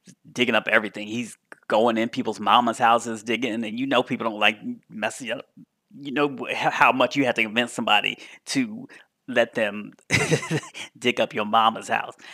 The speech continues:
So anyway, and along the way, he meets a niece that he never knew he had.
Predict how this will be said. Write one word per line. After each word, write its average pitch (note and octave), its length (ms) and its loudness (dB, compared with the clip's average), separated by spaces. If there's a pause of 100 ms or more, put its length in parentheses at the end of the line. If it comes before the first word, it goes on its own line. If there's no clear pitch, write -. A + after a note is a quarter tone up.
(300)
So G#3 160 6
anyway, D#3 260 8
and A#2+ 120 2
along D#3 340 6
the C#3+ 80 0
way, C3 180 2
he A#2 160 -4
meets A#2+ 260 -4
a G2+ 60 -8
niece G2+ 440 -8
that G2+ 180 -4
he A#2 100 -4
never G2+ 300 -4
knew G#2+ 460 0
he G2 180 -12
had. - 500 2